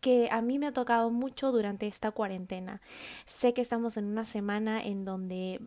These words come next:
vamos a celebrar Navidad, donde vamos a celebrar Nochebuena el veinticuatro, vamos a abrir regalos, probablemente el veinticinco vayamos a desayunar en familia, comer pavo recalentado toda la semana y el chocolate caliente aunque te mueras de calor.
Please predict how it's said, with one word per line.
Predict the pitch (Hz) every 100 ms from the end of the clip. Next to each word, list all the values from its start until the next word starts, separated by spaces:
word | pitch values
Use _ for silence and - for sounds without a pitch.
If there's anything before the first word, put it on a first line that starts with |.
| -
vamos | 208 202 202 214
a | 226
celebrar | - 196 185 196 196 202
Navidad, | 202 190 196 226 262 - - - - - - -
donde | 196
vamos | 190 196 208
a |
celebrar | - 190 190 190
Nochebuena | 196 190 - 190 190 190 - 208 202 196 185
el |
veinticuatro, | 180 180 190 - 277 320 302 294
vamos | 262 220 208
a | 190
abrir | 202 208
regalos, | - 202 196 220 247 254 240 240 240
probablemente | - 190 196 202 202 208
el |
veinticinco | 196 185 196 196 208
vayamos | 190 185 190 190
a |
desayunar | 190 - 196 190
en | 190
familia, | 185 190 226 254 247 240
comer | 196 190
pavo | 190 202 208
recalentado | 202 180 180 190 196
toda | 190 202
la | 190
semana | 185 180 196 277 269 262 277 - - - - -
y | 226
el |
chocolate | 214 214 214 262
caliente | 240 226 240
aunque | 254 214 196
te | 190
mueras | 185 202 220
de | 208
calor. | 175 175 185 185